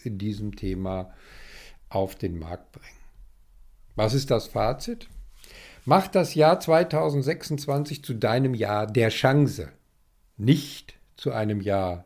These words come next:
der Routine, nicht zu einem weiteren Jahr der Routine. Wer versteht, wie sich der Markt entwickelt und seine Karriereziele daran ausrichtet, hat einen echten Vorsprung.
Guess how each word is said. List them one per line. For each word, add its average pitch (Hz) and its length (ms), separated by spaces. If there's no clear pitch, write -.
der 92 120
Routine, 90 560
nicht 254 460
zu - 260
einem 117 320
weiteren 131 560
Jahr 95 260
der 87 180
Routine. 80 520
Wer 120 140
versteht, 208 720
wie 123 120
sich 123 180
der 117 140
Markt 139 360
entwickelt 135 520
und 104 200
seine 110 400
Karriereziele 151 880
daran 113 340
ausrichtet, 151 960
hat - 380
einen 131 320
echten - 380
Vorsprung. 156 640